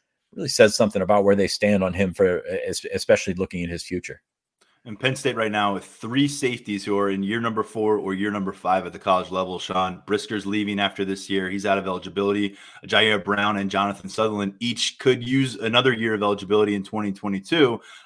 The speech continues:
Speaker 2: Um, and then beyond that, you're kind of scouring the roster. Who's the riser? Keaton Ellis still intrigues me a lot, making that move from cornerback earlier this year. I'd like to see where that continues to go for him.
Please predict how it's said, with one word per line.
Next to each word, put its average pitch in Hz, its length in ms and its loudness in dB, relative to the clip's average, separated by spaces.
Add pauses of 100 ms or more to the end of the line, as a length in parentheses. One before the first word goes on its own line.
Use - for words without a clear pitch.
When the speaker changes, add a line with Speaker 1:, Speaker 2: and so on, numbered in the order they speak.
Speaker 2:
Um, 107 340 4
and 117 200 -2
then 123 180 0
beyond 131 360 6
that, 151 140 4
you're 123 120 -4
kind 123 220 0
of 101 80 -6
scouring 120 520 2
the 101 100 -4
roster. 107 420 0
Who's 117 280 -6
the 107 100 0
riser? 104 480 0 (240)
Keaton 143 240 -2
Ellis 120 280 0
still 113 260 -2
intrigues 110 400 -4
me 107 120 -4
a 98 80 -2
lot, 101 420 2
making 104 240 -8
that 107 140 -4
move 101 140 -4
from 98 120 -8
cornerback 107 520 -2
earlier 101 300 2
this 98 240 -2
year. 104 200 0
I'd 92 100 -8
like 98 120 -8
to - 60 -20
see - 140 -10
where 98 140 -2
that 98 180 -6
continues 98 400 -8
to 98 60 -14
go 101 140 -4
for 101 160 -6
him. 104 180 -2